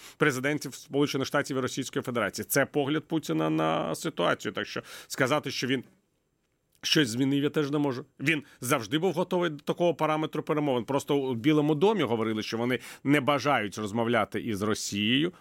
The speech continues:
про Україну без України, і що це наше право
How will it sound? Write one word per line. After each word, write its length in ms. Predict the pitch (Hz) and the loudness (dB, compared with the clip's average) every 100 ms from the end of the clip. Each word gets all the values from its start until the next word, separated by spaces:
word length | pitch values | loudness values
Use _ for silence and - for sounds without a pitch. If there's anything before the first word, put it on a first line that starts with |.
| _ | _
про 160 | - 139 | 0 2
Україну 560 | 127 - 120 117 147 156 | 2 2 2 2 2 2
без 300 | 120 135 123 | 2 0 0
України, 420 | 160 170 143 104 | 0 2 4 2
і 20 | |
що 160 | - 127 | -2 -2
це 160 | 143 | 0
наше 300 | 135 139 - | 0 0 -2
право 380 | 113 127 180 - | -6 -2 -2 -2